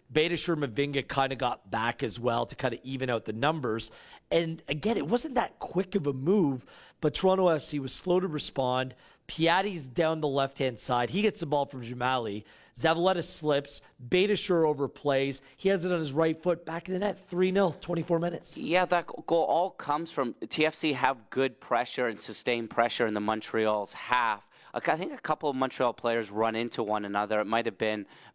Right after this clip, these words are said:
Speaker 2: Beitashour and Osorio at the edge of the box. All of a sudden, it's, it's, it's a typical Montreal Impact goal in transition.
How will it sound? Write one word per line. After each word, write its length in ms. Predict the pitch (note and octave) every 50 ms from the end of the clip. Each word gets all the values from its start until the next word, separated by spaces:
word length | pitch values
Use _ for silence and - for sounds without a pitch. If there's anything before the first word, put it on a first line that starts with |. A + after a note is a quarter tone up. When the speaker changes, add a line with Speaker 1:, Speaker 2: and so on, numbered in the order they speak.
| -
Speaker 2:
Beitashour 440 | A#2+ A#2 A#2+ A2 A2+ G#2+ - A#2 A2
and 80 | G#2+ G#2+
Osorio 640 | G#2 G2 F#2 G2 A2+ A#2 A#2 A#2 A2+ G#2+ G#2 G#2 G#2
at 60 | F#2+
the 140 | G#2 G#2+ G#2+
edge 180 | G#2+ G#2+ -
of 60 | A2 G2
the 80 | G2
box. 560 | F2 - A2 A2+ A#2 A#2 A#2 - - - - _ - - - - -
All 240 | - B2 C3+ C3
of 80 | C3 A#2+
a 60 | B2+ B2
sudden, 360 | - - B2+ A#2+ A#2+ B2 B2
it's, 140 | A#2+ - -
it's, 120 | B2 -
it's 160 | - - - -
a 40 | A#2+
typical 540 | - - - D3 D3 - C#3+ - - B2 A#2
Montreal 380 | A#2 B2 A#2 - A#2+ A#2 A2
Impact 440 | - A2 A2+ A2 - A2+ G#2+ G#2 -
goal 220 | - G#2+ G#2+ G#2+
in 100 | A2 A2
transition. 760 | G#2 - - G#2+ G#2 G2+ F#2+ G2 A2+ A2+ A2 - - A#2+ A#2 A2